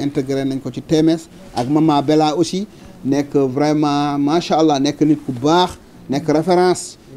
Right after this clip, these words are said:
ci wàllu théâtre, formé ay xale. Vraiment, di ko ñaanal gudd fan bu ànd ak wér. Ak, euh, macha Allah, sécurité bi Abdou Lahad, di suñu xarit ndeysaan,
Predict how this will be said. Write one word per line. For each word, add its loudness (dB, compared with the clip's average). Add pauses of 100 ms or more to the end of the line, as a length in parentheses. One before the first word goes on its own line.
ci -4
wàllu 2
théâtre, -2 (140)
formé 0
ay -2
xale. 0 (320)
Vraiment, -2
di -4
ko -2
ñaanal 0
gudd 0
fan -2
bu -4
ànd 0
ak -2
wér. 4 (400)
Ak, -4
euh, 0
macha -4
Allah, 0 (240)
sécurité 2
bi -2
Abdou -2
Lahad, -2 (600)
di -6
suñu 2
xarit 0
ndeysaan, -2